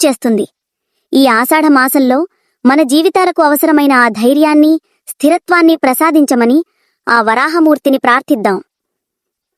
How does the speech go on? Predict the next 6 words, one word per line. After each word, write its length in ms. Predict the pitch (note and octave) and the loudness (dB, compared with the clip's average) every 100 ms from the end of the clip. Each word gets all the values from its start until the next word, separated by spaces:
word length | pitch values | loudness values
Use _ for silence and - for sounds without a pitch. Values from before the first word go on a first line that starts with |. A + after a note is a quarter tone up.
| _ _ _ | _ _ _
ఈ 100 | C#4 D#4 | -2 0
కథ 200 | D4 D#4 | 0 2
మీకు 200 | F4+ E4+ | 0 2
నచ్చిందా? 440 | D4 - C#4+ C4+ F4 - _ _ _ _ C#4 | -2 0 0 2 0 -4 _ _ _ _ 0
మీ 140 | D#4+ E4+ | 2 2
జీవితంలో 600 | D#4+ F#4 G#4 F#4 D#4+ | 2 0 2 2 2